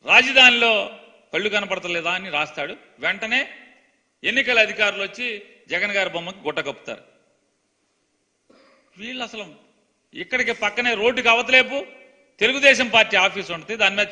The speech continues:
చంద్రబాబు నాయుడు ఫోటో ఉంటుంది, సైకిల్ ఉంటుంది, దానికి గుడ్డ కప్పరు. ఈనాడు రాయుడు,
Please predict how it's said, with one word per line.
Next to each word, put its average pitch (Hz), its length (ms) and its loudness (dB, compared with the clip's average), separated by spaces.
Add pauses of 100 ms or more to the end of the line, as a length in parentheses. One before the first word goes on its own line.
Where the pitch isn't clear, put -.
చంద్రబాబు 202 380 -4
నాయుడు 185 160 -2
ఫోటో 165 280 -8
ఉంటుంది, 151 320 -12
సైకిల్ 202 380 -6
ఉంటుంది, 180 320 -12 (1300)
దానికి 170 340 -6
గుడ్డ 139 160 -6
కప్పరు. 120 340 -10 (2500)
ఈనాడు 233 360 6
రాయుడు, 233 360 6